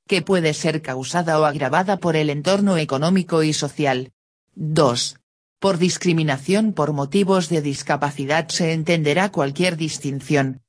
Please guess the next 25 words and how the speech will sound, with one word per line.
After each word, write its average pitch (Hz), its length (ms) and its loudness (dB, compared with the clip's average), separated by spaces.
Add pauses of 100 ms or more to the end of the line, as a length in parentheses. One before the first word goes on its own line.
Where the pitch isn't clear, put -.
exclusión 180 760 0
o 190 80 2
setenta 165 520 -2
y 147 120 -4
uno 220 220 2
restricción 185 720 0
por 151 200 0
motivos 180 540 0
de 175 100 2
discapacidad 147 840 -2
que 151 160 -4
tenga 196 360 0
el 160 180 0
propósito 165 680 0
o 147 60 4
el 143 120 0
efecto 170 460 -2
de 151 140 4
obstaculizar 156 840 -2
o 151 80 2
dejar 143 360 -2
sin 190 260 0
efecto 160 460 0
el 156 140 2
reconocimiento, 143 1080 -2